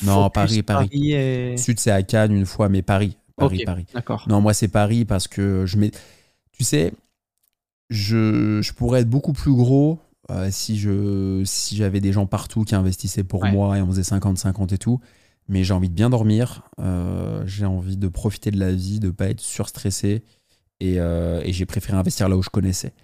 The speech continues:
Speaker 1: Mais il y a des super opportunités partout. Maintenant, j'accompagne des gens, euh, à investir, je les coach. Et il y a des gens qui sont à La Ciotat, qui sont à Marseille, qui sont à Lille,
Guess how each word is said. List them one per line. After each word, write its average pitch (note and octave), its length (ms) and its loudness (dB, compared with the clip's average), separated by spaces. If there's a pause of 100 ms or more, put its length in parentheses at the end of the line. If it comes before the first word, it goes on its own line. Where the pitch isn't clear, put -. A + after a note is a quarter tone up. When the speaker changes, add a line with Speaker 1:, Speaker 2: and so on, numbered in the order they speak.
(260)
Speaker 1:
Mais F#2 120 -2
il - 20 0
y F#2 40 0
a F2 40 -4
des F#2+ 100 -2
super A#2 420 0
opportunités A2 440 0
partout. A#2 260 0 (480)
Maintenant, A#2+ 240 4
j'accompagne A2+ 540 4
des G#2 140 4
gens, A2+ 380 2
euh, F#2+ 100 0
à D#2 120 -4
investir, F#2+ 480 0
je G#2 140 -2
les F2+ 80 0
coach. C#3 260 0 (320)
Et G2 60 -4
il - 0 -
y F#2+ 40 0
a F2 60 0
des F#2+ 80 0
gens G2+ 160 0
qui - 120 -6
sont - 160 -2
à F#2 40 0
La F2+ 80 0
Ciotat, B2+ 540 0
qui - 100 -6
sont F#2+ 140 -6
à - 20 -2
Marseille, A#2+ 560 -2
qui G#2+ 100 -6
sont G2+ 160 -4
à F#2 80 0
Lille, B2 480 2